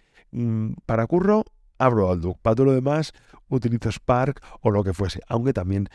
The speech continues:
utilizo, eh, mi cuenta de correo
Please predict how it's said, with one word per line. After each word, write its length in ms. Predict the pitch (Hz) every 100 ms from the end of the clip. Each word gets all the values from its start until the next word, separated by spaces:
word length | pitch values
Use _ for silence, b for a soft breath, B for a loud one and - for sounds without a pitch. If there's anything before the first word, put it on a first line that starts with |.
| b b b
utilizo, 640 | 104 90 98 95 113 104 -
eh, 240 | 110 98 92 92 92 _
mi 200 | - 101
cuenta 360 | 95 107 98 98
de 120 | 95
correo 420 | 95 95 98 101